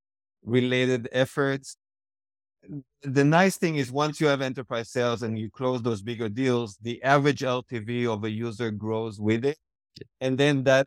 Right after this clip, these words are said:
Speaker 1: opens up the door for, like, paid marketing, which is something that we're not today,
Speaker 2: You,
Speaker 1: and
Speaker 2: you
Speaker 1: that
Speaker 2: don't,
Speaker 1: allows
Speaker 2: you
Speaker 1: you
Speaker 2: don't
Speaker 1: to
Speaker 2: really
Speaker 1: scale.
Speaker 2: have to, right? I mean, you've got all of those leads just sitting out there. You just gotta pick the right person and then just close the deal, right?
Speaker 1: Yeah,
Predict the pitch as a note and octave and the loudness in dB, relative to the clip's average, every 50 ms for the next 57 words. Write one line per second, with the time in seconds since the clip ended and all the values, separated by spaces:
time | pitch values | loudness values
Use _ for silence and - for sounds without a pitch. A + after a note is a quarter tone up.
0 | _ - C#3+ C3 - - B2 A#2+ G#2 - A#2 A#2 A#2+ A#2 - _ _ - G#2+ A#2 | _ -4 -6 -6 -4 -4 -6 -4 -4 -4 -4 -4 -4 -4 -6 _ _ -8 -6 -6
1 | A2 G#2 G2+ A2+ A2+ A2+ A2+ A2 A2 G#2+ - - - A2 G#2+ G#2 G#2 G2+ G2 G2 | -4 -4 -4 -4 -2 -2 0 -2 -2 -4 -6 -8 -8 -4 -4 -2 -2 -4 -4 -4
2 | G2 F#2+ F#2 - _ _ _ _ _ F#2+ F#2+ F#2+ _ _ _ - C3 A#2 A#2 A#2 | -6 -8 -10 -12 _ _ _ _ _ -14 -14 -14 _ _ _ -4 -2 -2 -2 -2
3 | G#2+ G2+ G#2 G#2 G#2 G2+ G2 - F#2+ E2 E2+ E2+ E2+ F2 G2 A2 G#2+ - A2 G#2 | -4 -6 -6 -6 -6 -6 -8 -12 -16 -16 -16 -18 -16 -14 -12 -12 -12 -10 -12 -12
4 | - - - G#2 G#2 G2+ - G#2+ G2+ G#2 G2+ F#2 G2 F#2+ F#2+ F#2 F#2 F#2 _ - | -10 -8 -6 -6 -6 -6 -6 -4 -4 -4 -4 -4 -6 -6 -6 -8 -10 -14 _ -8
5 | G2+ G2+ G2+ G#2+ G#2 G#2 G2+ F#2+ - _ _ _ _ _ _ - A#2 A#2+ D#3+ E3+ | -6 -6 -4 -4 -4 -4 -6 -8 -12 _ _ _ _ _ _ -14 -8 -4 -2 0
6 | E3 D3+ C#3+ C3+ B2+ B2 C3 C3 C#3+ - G#2 A2+ A2+ F#3 E3 E3+ - G#2+ - F#3 | 0 0 0 0 -2 -2 -2 -4 -4 -2 0 2 4 6 6 4 4 6 6 8
7 | F#3+ F#3 F#3+ F#3+ E3+ E3+ F3+ E3+ D#3 E3 D#3+ C#3 B2+ A#2+ - A#2+ A2 A2+ B2+ C3+ | 8 8 8 8 8 6 6 8 8 8 8 6 6 4 4 4 6 6 6 6
8 | C3+ C3+ C3+ C#3 C#3 C#3 C#3+ C#3+ C3 B2 C#3+ D3 C#3 C3+ C3+ C#3+ D3+ D3+ D3 C#3 | 6 6 6 6 6 6 6 4 6 6 6 6 8 8 8 8 8 8 6 6
9 | C3+ B2+ C3+ B2 A#2+ B2 B2+ C3 C3 A#2+ - C3+ C3 - - - C3+ B2 C#3+ C3+ | 4 2 0 0 2 2 2 2 2 2 0 0 0 0 0 0 2 2 4 4
10 | B2 A#2 A2+ A2 A2 G#2 A2 A2 A2+ A2 A2+ A#2 G#2+ - C#3+ D3 C#3 B2 B2+ B2 | 4 4 4 2 2 0 2 2 2 2 2 0 0 0 0 0 0 2 2 2
11 | B2 A#2 A2+ B2+ A#2 A#2 A#2 A2 A2 A2 A2+ A2+ _ A2 A2 G#2+ A2 A2 G#2+ G#2 | 2 2 0 -4 -4 -2 0 0 2 0 0 -2 _ -6 -6 -6 -6 -6 -8 -6
12 | G#2 G2+ G2+ G2 G2+ G#2 - - - G2+ G2 F#2 - F#2 F2+ F#2+ F2+ F2+ E2 E2+ | -6 -8 -8 -10 -10 -12 -14 -12 -10 -10 -10 -10 -12 -12 -12 -10 -12 -12 -10 -10
13 | F2 G2+ - _ _ _ - F#3+ G#3 G#3+ | -12 -12 -14 _ _ _ 4 4 4 4